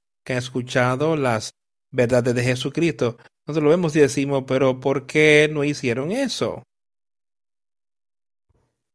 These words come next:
Pero Pedro continuó tocando. Él no se detuvo. Él continuó tocando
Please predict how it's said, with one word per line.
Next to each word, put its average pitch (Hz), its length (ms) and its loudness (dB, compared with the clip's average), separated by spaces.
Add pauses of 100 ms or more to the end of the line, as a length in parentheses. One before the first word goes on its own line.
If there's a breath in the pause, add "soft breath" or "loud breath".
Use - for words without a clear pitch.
(2250)
Pero 131 260 -4
Pedro 139 400 -4 (260)
continuó 131 880 -2 (360)
tocando. 113 720 -6 (280)
Él 226 160 0
no 269 80 0
se - 160 -2
detuvo. 104 680 -8 (1700)
Él 139 180 -6
continuó 143 640 -4 (340)
tocando 147 800 0